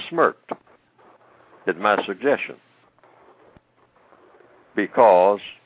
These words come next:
and I interpreted that smirk as meaning, "We know we can do that. If we wanted to do that, you wouldn't even be here. But we don't want to do that.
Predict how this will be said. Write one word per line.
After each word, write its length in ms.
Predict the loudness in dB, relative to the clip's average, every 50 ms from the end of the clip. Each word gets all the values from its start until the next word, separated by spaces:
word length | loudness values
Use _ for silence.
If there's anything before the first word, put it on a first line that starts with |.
| _ _ _ _ _ _ -8
and 180 | -6 -2 0
I 160 | 0 0 0
interpreted 680 | 0 -2 -6 -6 0 0 2 2 0 -4 -8 -8 -8 -6 -2
that 160 | -2 -2 -2 -2 -6 -8
smirk 300 | -2 0 0 0 -2 -4 _ _ -12
as 140 | -12 -10 -8
meaning, 420 | -8 -6 -6 -6 -6 -8 -10 -10 _ _ _ _ _ _ _ _
"We 240 | -6 -4 -2 -2 -2
know 200 | 0 2 2 2
we 140 | 2 2 0
can 220 | -2 -4 -6 -6 -6
do 200 | -6 -8 -4 -2
that. 260 | 0 0 0 -2 -6 _ _ _ _ _ _ _ _ _ _ _ _ _ _ _ _ _ _ _ _ _ _ _ _ _ _ _ -8
If 140 | -8 -4 -2
we 120 | -2 0
wanted 240 | 2 2 2 2 2
to 80 | 0
do 200 | -2 0 -2 2 4
that, 240 | 4 4 4 2 -2
you 100 | -4 -2
wouldn't 220 | -2 -2 -2 -2
even 200 | -4 -4 -4 -4
be 160 | -4 -4 -4 -4
here. 240 | -6 -6 -8 -8 -10 -20 _ _ _ _ _ _ _ _ _ _ _ _ _ _ _ _ _ _ _
But 120 | -4 -4 0
we 120 | 0 0
don't 140 | 0 2 2
want 180 | 0 0 0
to 60 | -2 -4
do 180 | -4 -6 -4
that. 240 | -6 -6 -6 -8